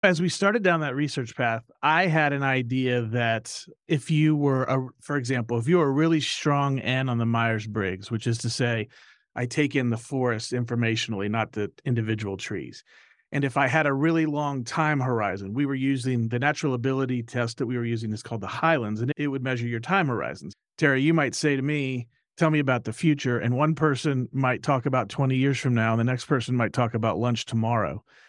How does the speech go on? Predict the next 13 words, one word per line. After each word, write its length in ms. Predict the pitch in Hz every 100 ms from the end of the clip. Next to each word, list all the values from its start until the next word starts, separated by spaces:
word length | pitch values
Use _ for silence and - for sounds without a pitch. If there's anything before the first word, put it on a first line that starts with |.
| _
Those 200 | 120 127
are 60 | 117
two 180 | - 120
different 300 | 113 107 92
time 220 | 127 117
horizons. 460 | 95 76 - 95
And 120 | 120 117
so 120 | 131
I, 220 | 151 180
I 160 | - 185
had 140 | 175
a 80 | 120
theory 540 | 117 156 151 117 107